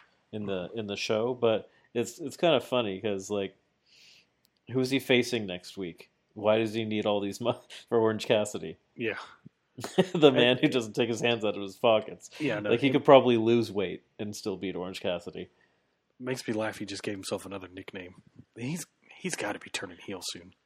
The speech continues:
Speaker 1: Yeah,
Speaker 2: 'Cause
Speaker 1: he
Speaker 2: no
Speaker 1: jokes
Speaker 2: one
Speaker 1: about that, too.
Speaker 2: Yeah,
Speaker 1: He
Speaker 2: no
Speaker 1: says,
Speaker 2: good
Speaker 1: "I"
Speaker 2: guy gives himself nicknames.
Speaker 1: Yeah, he said, uh, he said, "I don't want to, uh,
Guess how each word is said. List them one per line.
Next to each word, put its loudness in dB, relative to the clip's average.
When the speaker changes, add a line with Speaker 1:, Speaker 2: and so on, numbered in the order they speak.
Speaker 1:
Yeah, 4
Speaker 2:
'Cause 0
Speaker 1:
he -2
Speaker 2:
no 2
Speaker 1:
jokes 4
Speaker 2:
one -6
Speaker 1:
about -4
that, -8
too. -2
Speaker 2:
Yeah, -8
Speaker 1:
He -4
Speaker 2:
no 4
Speaker 1:
says, 4
Speaker 2:
good -6
Speaker 1:
"I" 0
Speaker 2:
guy -2
gives -4
himself -4
nicknames. -14
Speaker 1:
Yeah, 0
he -2
said, 6
uh, 4
he -10
said, -2
"I 0
don't 4
want -4
to, 0
uh, -2